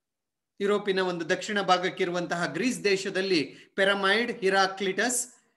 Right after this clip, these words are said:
ಎಂಪಿಡೋಕ್ಲಸ್ ಎನ್ನುವಂತಹ ಒಂದು ಹೊಸ ಪಂಥಗಳು ಬೆಳೆದು, ಪರ್ಷಿಯಾ, ಇವತ್ತು ಇರಾನ್, ಇರಾಕ್ ಅಂತ ಏನ್ ಕರಿತೀವಿ, ಆ ಪರ್ಷಿಯಾದಲ್ಲಿ ಜೊರಾಸ್ಟ್ರಿಯನ್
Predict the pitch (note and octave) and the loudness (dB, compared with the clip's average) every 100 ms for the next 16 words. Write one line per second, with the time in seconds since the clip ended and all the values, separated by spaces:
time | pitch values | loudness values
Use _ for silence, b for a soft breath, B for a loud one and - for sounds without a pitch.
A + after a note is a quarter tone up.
0 | _ _ _ _ _ _ _ _ _ _ | _ _ _ _ _ _ _ _ _ _
1 | _ _ - G#3+ A3+ C#4 C4 A#3+ A#3 A3 | _ _ -2 -2 0 2 2 2 0 -2
2 | G#3+ - - G#3 G#3+ G3+ F#3+ G3 F#3+ G3+ | -2 -6 -2 0 0 0 -2 -2 2 2
3 | D#3 - - _ G3+ G3 F#3 G#3 A3 C4+ | 0 -4 -16 _ -6 -2 0 0 0 -2
4 | - G3+ G#3+ B3 G#3+ G3 D3+ D3 D3 C3 | -2 -4 -2 0 2 4 4 2 0 -8
5 | - _ _ _ _ _ _ _ _ _ | -16 _ _ _ _ _ _ _ _ _
6 | _ _ _ _ G#3+ G#3+ C#4+ C4 G#3 C3 | _ _ _ _ 0 2 2 4 2 0
7 | F#3 G3+ G#3 G3+ A3 A3+ G#3+ G#3 G3+ G#3+ | -2 -2 0 0 0 2 2 2 2 -2
8 | G3+ G3+ G3 F#3+ F#3+ F#3+ A3 C#4 E3 - | -4 -2 -2 -2 -6 -4 0 2 0 -6
9 | - D#3+ D#3 G3+ - C4+ C4 A#3 A3+ F3+ | -12 -8 -4 -2 0 2 2 0 -2 -2
10 | D#3+ F#3+ A#3+ - C#4+ B3+ A#3 | 0 0 0 -2 0 0 0